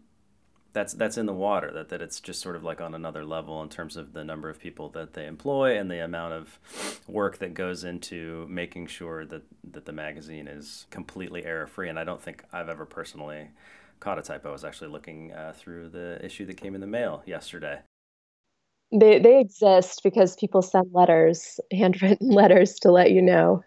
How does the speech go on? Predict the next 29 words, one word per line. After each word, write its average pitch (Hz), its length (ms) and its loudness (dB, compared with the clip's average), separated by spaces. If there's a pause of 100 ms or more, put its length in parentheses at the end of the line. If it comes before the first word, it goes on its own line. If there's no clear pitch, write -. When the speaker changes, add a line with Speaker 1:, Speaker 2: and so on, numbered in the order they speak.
(140)
Speaker 2:
So - 240 2 (160)
<laughs> - 400 2 (760)
Speaker 1:
So 139 140 -2
you're 139 180 2
there 170 180 4
for 170 140 2
a 139 40 4
while. 135 220 6
Then 165 380 0
you, 147 380 0
you 127 140 -2
move 151 300 0
from 120 180 -6
copy 143 340 -2
editing 104 640 -2
to, 107 760 -6 (200)
for 101 320 -10
at - 100 -18
least 110 280 -12
some 123 240 -10
time 107 220 -6
towards 98 220 -12
the 95 120 -12
end, 104 220 -8
doing 98 560 -10
the 95 260 -8
online 104 1000 -6
book 120 400 -4
blog. 139 520 -4